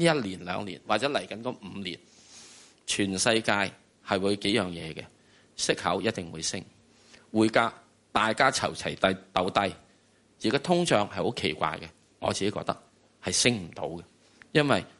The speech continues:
我一年就好多政府統計嘅通脹數據係搵笨。好簡單，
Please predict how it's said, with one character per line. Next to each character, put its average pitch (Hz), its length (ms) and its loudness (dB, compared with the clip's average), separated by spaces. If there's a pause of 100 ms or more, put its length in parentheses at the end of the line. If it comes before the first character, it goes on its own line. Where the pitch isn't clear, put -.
(120)
我 - 80 -4
一 160 140 6
年 113 200 2
就 101 160 2
好 95 120 -4
多 127 160 4
政 101 260 2
府 98 160 -2
統 117 460 4
計 139 200 4
嘅 110 60 4
通 143 180 -4
脹 117 160 0
數 101 200 0
據 98 80 -2 (380)
係 113 120 2
搵 107 300 0
笨。 - 220 4 (460)
好 127 80 6
簡 120 200 4
單， 123 200 2